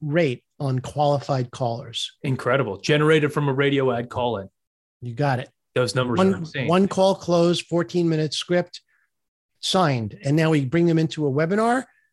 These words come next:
Speaker 1: Uh, uh, we teach them something amazing. We take them through one of our processes. And in the webinar, we upsell them a four thousand dollar product. And now that webinar generates between thirty and forty thousand dollars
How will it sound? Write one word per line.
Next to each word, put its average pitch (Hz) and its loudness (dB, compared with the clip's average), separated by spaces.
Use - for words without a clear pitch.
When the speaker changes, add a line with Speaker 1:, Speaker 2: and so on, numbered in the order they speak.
Speaker 1:
Uh, 135 0
uh, 135 4
we 139 4
teach 165 0
them 151 -2
something 147 -2
amazing. 196 2
We 139 0
take 160 -2
them 151 0
through 143 -2
one 143 2
of 127 0
our 131 0
processes. 170 0
And 143 0
in 139 2
the 135 2
webinar, 165 4
we 143 2
upsell 151 0
them 139 -2
a 127 -2
four 139 -2
thousand 135 -2
dollar 123 -2
product. 190 0
And 156 2
now 208 4
that 220 2
webinar 156 0
generates 147 2
between 143 -2
thirty 175 4
and 180 2
forty 160 0
thousand 135 -2
dollars 156 2